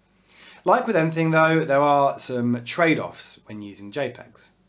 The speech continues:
The trade-off for having a small file size for a photo is that J peg is what's called a lossy compression format. And that means that by saving your image as a J peg, you actually lose some of the detail.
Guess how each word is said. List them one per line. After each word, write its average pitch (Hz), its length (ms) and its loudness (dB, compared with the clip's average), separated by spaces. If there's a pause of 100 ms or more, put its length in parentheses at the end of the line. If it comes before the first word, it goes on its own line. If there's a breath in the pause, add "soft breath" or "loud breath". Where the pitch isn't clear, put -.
(520 soft breath)
The - 80 -18
trade-off 240 400 0
for 214 60 0
having 185 240 0
a 165 40 -2
small 160 240 -2
file 143 300 0
size 123 380 -4
for - 180 -16
a 117 40 -12
photo - 720 -4
is 117 140 -12
that 139 160 -10
J 180 180 -2
peg 196 300 -6
is 151 160 -6
what's 143 180 -6
called 131 300 -6
a 117 80 -8
lossy 120 800 -8
compression 107 520 -12
format. - 380 -20 (920 loud breath)
And 160 120 -2
that 196 120 2
means 185 260 0
that 147 220 0
by 180 180 2
saving 185 340 0
your 156 100 -2
image 151 260 -4
as 131 120 -8
a 120 80 -8
J 117 220 -8
peg, 151 260 -8
you 147 80 -4
actually 156 240 -6
lose 135 560 -4
some - 280 -10
of 104 100 -16
the 110 60 -20
detail. 143 540 -12